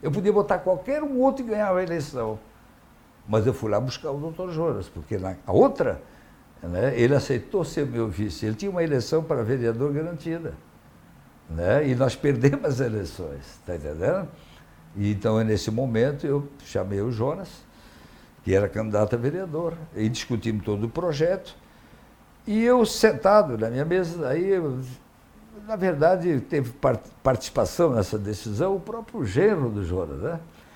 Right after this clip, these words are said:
E, na verdade, um genro é que nem filho, né?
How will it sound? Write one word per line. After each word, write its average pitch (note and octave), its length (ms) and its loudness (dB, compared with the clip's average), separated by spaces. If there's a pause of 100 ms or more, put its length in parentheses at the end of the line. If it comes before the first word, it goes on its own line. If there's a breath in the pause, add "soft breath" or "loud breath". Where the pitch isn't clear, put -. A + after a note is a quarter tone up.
(120 loud breath)
E, D4+ 280 -10
na D4 120 -2
verdade, A3 460 4
um A3+ 80 4
genro G#3 280 4
é G#3 40 0
que G#3 120 -6
nem G#3+ 180 -4
filho, A#2+ 360 -4
né? C#3+ 280 -2